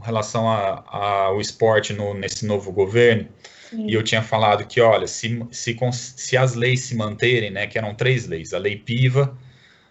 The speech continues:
Speaker 1: a Lei Bolsa Atleta e a Lei de Incentivo ao Esporte, né, no começo desse ano, antes da crise aí, da pandemia, a lei de incentivo teve uma medida muito pesada, muito impactante pro esporte, principalmente o olímpico, né, que ela,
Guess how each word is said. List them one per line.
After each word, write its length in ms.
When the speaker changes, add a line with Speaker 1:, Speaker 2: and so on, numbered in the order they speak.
Speaker 1:
a 140
Lei 480
Bolsa 320
Atleta 680
e 160
a 60
Lei 360
de 160
Incentivo 520
ao 60
Esporte, 580
né, 460
no 160
começo 340
desse 280
ano, 260
antes 200
da 140
crise 520
aí, 280
da 160
pandemia, 680
a 100
lei 180
de 80
incentivo 480
teve 220
uma 160
medida 420
muito 460
pesada, 580
muito 300
impactante 640
pro 260
esporte, 800
principalmente 560
o 40
olímpico, 500
né, 160
que 140
ela, 380